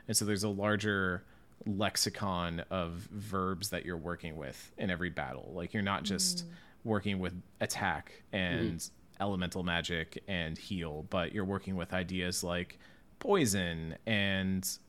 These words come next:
Speaker 1: uh, status effects like stone, zombie, uh, things like, uh,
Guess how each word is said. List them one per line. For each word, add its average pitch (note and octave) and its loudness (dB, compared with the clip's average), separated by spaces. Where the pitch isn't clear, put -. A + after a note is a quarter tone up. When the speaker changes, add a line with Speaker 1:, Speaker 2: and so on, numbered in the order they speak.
Speaker 1:
uh, F#2 4
status B2+ 4
effects F2 0
like D#2+ -4
stone, G#2 4
zombie, F#2 2
uh, F2 2
things G2+ 2
like, F#2+ 0
uh, D#2+ 2